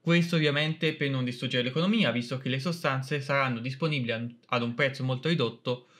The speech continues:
solo per un periodo limitato, ovvero qualche ora. È un evento che punta al gameplay emergente, dove vengono dati degli elementi e poi saranno i giocatori, interagendo tra di loro,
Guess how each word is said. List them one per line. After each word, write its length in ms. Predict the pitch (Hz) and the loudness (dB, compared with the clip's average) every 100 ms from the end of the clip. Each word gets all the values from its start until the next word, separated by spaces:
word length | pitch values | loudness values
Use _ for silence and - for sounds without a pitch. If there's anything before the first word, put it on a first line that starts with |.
| - - | -20 -14
solo 580 | - 196 196 208 196 196 | 0 4 4 4 0 -2
per 260 | 156 143 | 2 2
un 160 | 139 147 | 0 -2
periodo 480 | 170 143 127 123 110 | 0 0 0 0 -2
limitato, 640 | 123 127 180 151 117 113 - | -2 0 0 0 0 -4 -6
ovvero 320 | - 139 131 | -4 0 0
qualche 260 | 123 110 - | -2 -4 0
ora. 340 | 156 135 110 104 _ _ - - - - - - _ - | 2 2 0 -6 _ _ -20 -20 -20 -20 -20 -20 _ 0
È 80 | 165 | 4
un 140 | 180 | 6
evento 420 | 175 175 180 170 170 | 6 6 4 0 0
che 140 | 160 | -2
punta 400 | - 165 160 156 | 0 0 2 2
al 100 | 143 | 0
gameplay 360 | 135 135 135 127 | 0 0 2 2
emergente, 680 | 127 139 196 214 214 226 | 2 0 2 2 2 2
dove 240 | 160 131 127 | 2 2 2
vengono 320 | 131 127 127 | 2 2 2
dati 420 | 131 131 131 120 | 2 0 -2 -2
degli 220 | 139 139 | -2 -2
elementi 640 | 117 117 180 175 127 120 | -2 0 2 2 0 -2
e 40 | 113 | -6
poi 300 | - 127 127 | -2 0 0
saranno 240 | 127 117 | 0 0
i 40 | 117 | 0
giocatori, 760 | 120 127 190 180 123 110 110 | -2 0 2 4 4 2 -6
interagendo 1040 | 117 110 120 113 120 131 127 120 120 117 - | -8 -2 0 2 4 2 0 -2 -2 -2 -4
tra 120 | 123 | -8
di 100 | 117 | -2
loro, 560 | 135 180 131 117 113 | 2 4 4 2 -2